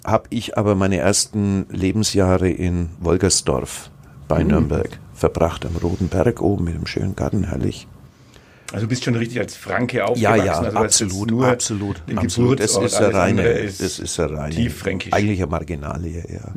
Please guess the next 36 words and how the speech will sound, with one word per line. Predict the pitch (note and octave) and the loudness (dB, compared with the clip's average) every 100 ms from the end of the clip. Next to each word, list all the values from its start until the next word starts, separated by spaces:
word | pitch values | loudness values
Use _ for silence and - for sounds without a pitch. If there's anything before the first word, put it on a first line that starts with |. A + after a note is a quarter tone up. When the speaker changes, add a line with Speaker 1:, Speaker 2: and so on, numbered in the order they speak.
| - - | -8 -4
Speaker 2:
Mhm. | F#2+ G2+ - - - - | -4 -4 -10 -20 -20 -8
Speaker 1:
Und | F2+ E2 | 0 2
dann | A2+ | 6
hat | C3+ | 6
eben | C#3+ C#3 | 6 6
mein | B2+ | 4
Vater | - A#2+ A#2 | 4 4 4
in | G2+ | 4
der | G2 | 4
Innenstadt | G2+ A2 G2+ - G2 F2 - - | 4 2 2 2 4 2 0 0
das | E2 - | 0 2
zerbombte | - F2 F2 F#2+ G2 F#2 D#2 | 0 0 0 2 4 4 2
Fachwerkhaus | - G2 B2+ - G2+ - - | -2 0 0 0 0 0 0
da | - | 0
erworben, | G1+ F#2+ C#2+ C#2+ B2+ G2 - - | 0 0 0 0 -2 -6 -8 -4
oder | D#2+ B1+ - | -2 -4 -4
zerbombt, | - - - F2 F#2 | 0 2 2 2 2
nicht | F2 G#2 | 0 2
direkt, | F2+ F2+ - | 4 4 2
aber | D#2+ E2+ | -2 -2
schwer | - C2+ | -2 -2
beschädigt | F2 - - B2 C3 A#2 | -2 -2 2 4 4 4
Speaker 2:
Mhm. | G#2+ | 2
Speaker 1:
mit | A#2+ | 2
dem | - - | -4 -10
Grundstück | - G#2 B2 - - | -4 -4 -2 -4 -4
und | F2+ F2+ | -4 -4
hat | - | -2
dann | - F#2+ | -4 -2
da | - B1 - - - - - - - - - - | -4 -4 -6 -14 -20 -18 -18 -18 -18 -20 -12 -4
langsam, | - - - - - | -2 0 -2 -4 -4
dann | - D#2 - | -6 -6 -2
zog | - F2+ | 0 2
ich | A2 A2 | 4 4
halt | G#2+ | 4
mit | A2 G#2 | 4 2